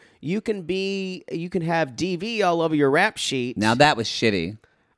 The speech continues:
Speaker 1: Uh, by the way, he's just been sentenced to eighteen years. That guy we
Speaker 2: Y'all,
Speaker 1: don't talk
Speaker 2: y'all,
Speaker 1: about, Jeffrey.
Speaker 2: Jeffrey. Yeah, he's been sentenced
Speaker 1: Um,
Speaker 2: to eighteen years. Bye, bye.
Speaker 1: Bye.
Speaker 2: If you haven't, it was
Speaker 1: Don't
Speaker 2: very,
Speaker 1: drop the soap.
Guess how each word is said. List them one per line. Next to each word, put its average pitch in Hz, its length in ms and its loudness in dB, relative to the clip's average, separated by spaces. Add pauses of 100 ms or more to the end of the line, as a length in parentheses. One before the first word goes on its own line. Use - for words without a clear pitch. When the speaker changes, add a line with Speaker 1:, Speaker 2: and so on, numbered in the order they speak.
Speaker 1:
Uh, 135 200 6
by 147 140 2
the 139 100 0
way, 131 160 2
he's 123 200 -4
just - 140 -8
been 107 140 -4
sentenced 101 400 -4
to 101 100 -4
eighteen 101 320 -4
years. 90 260 -4
That 92 120 -8
guy 92 140 -4
we 90 80 0
Speaker 2:
Y'all, 98 200 4
Speaker 1:
don't 95 120 -2
talk 98 60 -4
Speaker 2:
y'all, 98 140 4
Speaker 1:
about, 95 120 -2
Jeffrey. 87 460 0
Speaker 2:
Jeffrey. 107 80 -10 (220)
Yeah, 90 300 -2
he's 98 220 -8
been - 100 -6
sentenced 98 320 -4
Speaker 1:
Um, - 100 -6
Speaker 2:
to 90 60 -4
eighteen 127 340 -2
years. 92 360 0 (180)
Bye, 107 340 2
bye. 175 180 0
Speaker 1:
Bye. 180 680 4
Speaker 2:
If 123 180 0
you 131 140 4
haven't, 156 560 4 (500)
it 131 100 4
was 123 200 2
Speaker 1:
Don't 127 160 6
Speaker 2:
very, 135 120 8
Speaker 1:
drop 165 240 6
the 180 120 -2
soap. 131 400 2